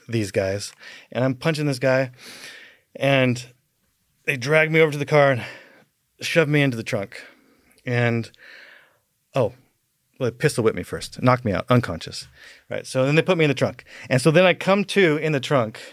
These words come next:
and I, and I have no memory of being knocked out or even being in Mexico.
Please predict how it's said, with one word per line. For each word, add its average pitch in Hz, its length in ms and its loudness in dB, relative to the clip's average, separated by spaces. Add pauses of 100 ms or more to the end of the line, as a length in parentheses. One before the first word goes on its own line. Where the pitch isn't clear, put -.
(240)
and 135 100 0
I, 135 240 0
and 139 100 -2
I 147 40 4
have 151 120 2
no 160 180 6
memory 120 480 -2 (380)
of 107 200 -6 (180)
being 113 400 0 (240)
knocked 120 280 -2
out 113 180 0
or 110 60 -2
even 107 340 -4 (280)
being 110 160 -4
in 92 100 -8
Mexico. - 520 -6